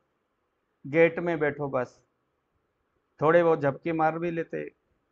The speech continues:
कोई एक आध कोई बंदा आ जाए तो आ जाए, बाकी कोई आता नहीं है।" तो अब यहाँ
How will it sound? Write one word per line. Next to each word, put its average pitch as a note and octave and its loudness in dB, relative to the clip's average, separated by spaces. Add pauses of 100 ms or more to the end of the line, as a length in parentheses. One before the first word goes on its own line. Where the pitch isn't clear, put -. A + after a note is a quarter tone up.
(540)
कोई F3 2
एक E3+ -2
आध D#3+ 6
कोई E3 -2
बंदा D3+ -2
आ D#3 2
जाए D#3 0
तो D#3 -6
आ D3+ 2
जाए, D#3 -2
बाकी D3 -6
कोई D3 -10
आता D3 -4
नहीं C#3+ -10
है।" C#3+ -20 (3000)
तो - 2
अब G#3 0
यहाँ G3+ 0